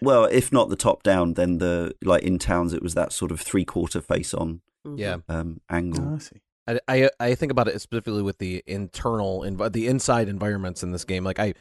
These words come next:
Speaker 3: I remember the first time I played Final Fantasy seven, and I walked into, uh, Tifa's bar, and I was kinda, like, walking through that environment, like, "Wow, this is," I mean,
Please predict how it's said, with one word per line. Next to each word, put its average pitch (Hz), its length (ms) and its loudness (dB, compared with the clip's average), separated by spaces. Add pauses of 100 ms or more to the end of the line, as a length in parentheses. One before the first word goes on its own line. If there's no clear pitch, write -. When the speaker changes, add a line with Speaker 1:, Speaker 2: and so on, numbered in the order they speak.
(160)
Speaker 3:
I 104 60 0
remember 117 220 0
the 107 80 -2
first 107 180 -4
time 107 120 0
I 104 60 -2
played 98 200 -4
Final 101 240 -2
Fantasy 95 260 -2
seven, 101 340 2
and 95 120 -4
I 98 100 -2
walked 101 300 0
into, 95 400 -4
uh, 90 240 -2 (220)
Tifa's 117 400 -2
bar, 98 500 0 (220)
and 104 80 -4
I - 20 -2
was 110 100 -6
kinda, 123 160 0
like, 110 160 -2
walking 117 320 -2
through 120 140 -2
that 98 80 0
environment, 101 340 -4
like, 92 220 -10
"Wow, 110 180 -4
this 147 160 -4
is," 127 180 -8 (460)
I 117 60 -4
mean, 107 200 -6